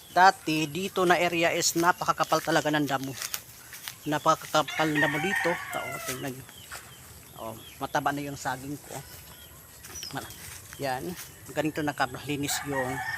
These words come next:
aming tabi ng isang bahay namin na C R S. Ito yan na bahay po, is bigay po yan sa amin pagkatapos ng Bagyong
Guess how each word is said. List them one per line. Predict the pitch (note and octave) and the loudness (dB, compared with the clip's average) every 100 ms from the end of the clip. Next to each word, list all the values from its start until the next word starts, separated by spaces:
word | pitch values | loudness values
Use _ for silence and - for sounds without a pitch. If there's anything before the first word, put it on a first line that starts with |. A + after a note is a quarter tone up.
| - - - - - - - - | -8 -10 -12 -12 -12 -12 -12 0
aming | D3+ D3+ D3+ - | 2 2 -2 0
tabi | C#3+ C#3+ D3 | 0 0 -2
ng | C#3+ C#3+ D#3 D3 - - | -4 -6 -8 -10 -12 -12
isang | - E3 D3 D#3 - - - - C#3+ | -6 -4 -2 -4 -8 -14 -16 -12 -4
bahay | D3+ D3 D3 | 0 0 -2
namin | C#3+ C#3 C#3 C3+ | -6 -4 -4 -2
na | C#3 B2 - - - - | -2 -4 -12 -18 -18 -14
C | - D#3 | -6 -2
R | D#3 C#3 C3+ | 0 0 -2
S. | C#3 - - - - | -4 -4 -4 -6 -8
Ito | D#3 | -4
yan | F#3 F#3 | -2 2
na | E3+ | 2
bahay | F3 | 2
po, | - | 0
is | D3 D3+ | -4 -2
bigay | D3+ D#3 | 0 0
po | D#3+ | 0
yan | D#3 | -2
sa | - C#3 | 0 0
amin | D3 C#3+ | 0 -4
pagkatapos | - - - C3 | -2 -2 -2 -2
ng | C#3+ | 0
Bagyong | C3+ B2+ C3+ | 0 0 -2